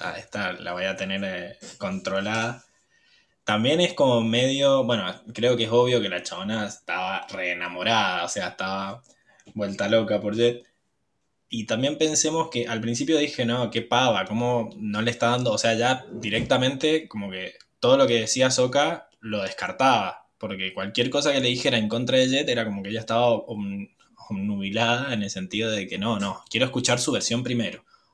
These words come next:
O no, bueno, está celoso porque él hace tal cosa, ¿no? Como que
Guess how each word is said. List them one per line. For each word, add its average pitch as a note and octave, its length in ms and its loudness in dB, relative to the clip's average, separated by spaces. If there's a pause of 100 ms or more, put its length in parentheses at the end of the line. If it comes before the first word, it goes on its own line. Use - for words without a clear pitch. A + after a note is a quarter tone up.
(140)
O G2 120 -6
no, A2 220 0
bueno, F#2+ 260 -2
está B2 220 0
celoso C#3+ 600 4
porque A2 300 -2
él A#2 100 0
hace B2+ 180 -6
tal A#2+ 200 -4
cosa, F#2+ 340 -6
¿no? A#2+ 160 -6
Como G#2+ 220 -6
que F2 180 -12